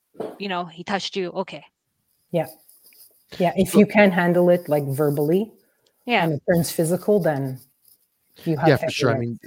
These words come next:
Speaker 3: physical
Speaker 1: You have to defend
Speaker 3: yeah.
Speaker 1: yourself at the end of the
Speaker 2: Yeah.
Speaker 1: day, right? But
Speaker 2: Yeah.
Speaker 1: the initial thing for me is if it didn't start physical, you weren't touched, just do yourself a favor and walk away from the situation.
Speaker 3: The thing,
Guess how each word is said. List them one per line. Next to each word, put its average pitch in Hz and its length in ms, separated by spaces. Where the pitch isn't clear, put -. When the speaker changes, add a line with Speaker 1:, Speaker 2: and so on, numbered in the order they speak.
Speaker 3:
physical 143 380
Speaker 1:
You 294 80
have 233 140
to 269 80
defend 233 300
Speaker 3:
yeah. 196 60
Speaker 1:
yourself 208 280
at 196 100
the 185 100
end 202 140
of 185 80
the 165 60
Speaker 2:
Yeah. - 40
Speaker 1:
day, 160 460
right? 196 280
But 196 200
Speaker 2:
Yeah. 147 60
Speaker 1:
the 220 100
initial 214 360
thing 202 220
for 185 200
me 202 280
is 175 300
if 240 220
it 196 100
didn't 208 240
start - 260
physical, 233 640
you 185 160
weren't 208 280
touched, - 600
just - 260
do 208 100
yourself 214 400
a 202 40
favor 180 500
and 196 160
walk 170 220
away 175 200
from 175 180
the 170 60
situation. 170 680
Speaker 3:
The 127 60
thing, - 200